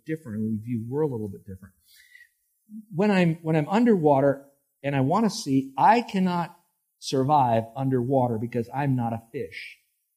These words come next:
So what I need to do is I need to take something from my world that keeps me alive, which would be air,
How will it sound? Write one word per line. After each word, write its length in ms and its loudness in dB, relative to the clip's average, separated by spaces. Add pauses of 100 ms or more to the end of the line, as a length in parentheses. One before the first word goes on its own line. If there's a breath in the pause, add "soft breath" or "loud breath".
(200)
So 140 -2
what 160 6
I 80 4
need 220 4
to 80 0
do 160 6
is 100 0
I 140 -2
need 240 2
to 60 -4
take 360 -8
something 480 -2
from 260 0
my 360 4
world 440 4
that 140 -4
keeps 300 -6
me 180 0
alive, 460 2
which 160 -4
would 100 -6
be 240 -2
air, 440 -2